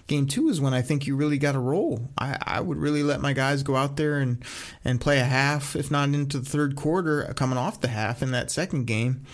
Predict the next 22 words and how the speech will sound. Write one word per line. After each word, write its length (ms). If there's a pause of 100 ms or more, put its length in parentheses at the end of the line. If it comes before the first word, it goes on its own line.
(680)
And 240
then, 520
you 120
know, 140
maybe 320
go 180
back 380
to 280
what 240
I 80
did 200
in 120
game 300
one. 200
Maybe 240
get 140
a 60
full 380
good 240
quarter 440
in, 280 (500)
um, 520